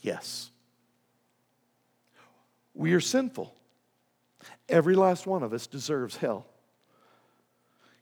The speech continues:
I didn't think I'd get an amen on that one. So why does he choose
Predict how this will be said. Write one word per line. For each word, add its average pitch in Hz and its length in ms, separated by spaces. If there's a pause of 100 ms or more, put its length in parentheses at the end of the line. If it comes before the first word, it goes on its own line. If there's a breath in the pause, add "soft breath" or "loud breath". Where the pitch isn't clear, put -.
I 131 60
didn't 156 220
think 175 200
I'd 110 120
get 113 120
an 117 80
amen 123 300
on 123 120
that 147 160
one. 135 120 (2000 soft breath)
So 233 220
why 277 640
does 285 600 (220 soft breath)
he 220 180
choose 294 720